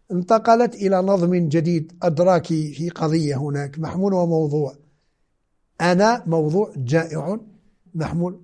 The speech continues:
هذه قضية إدراكية في النظم المنطقي. كلما كان هذا التركيب في النظم المنطقي والنظم الإدراكي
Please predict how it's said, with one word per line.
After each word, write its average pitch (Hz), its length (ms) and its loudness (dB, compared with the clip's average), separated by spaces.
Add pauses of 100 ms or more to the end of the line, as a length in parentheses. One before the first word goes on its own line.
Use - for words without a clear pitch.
(100)
هذه 151 180 -4
قضية 170 640 -2
إدراكية 160 600 0
في 156 200 -8
النظم 175 420 -2
المنطقي. 147 640 -6 (3000)
كلما 285 500 4
كان 240 300 4
هذا 220 240 4
التركيب 214 720 2
في - 200 -4
النظم 208 500 0
المنطقي 208 680 -2
والنظم 208 460 -2
الإدراكي 202 920 -2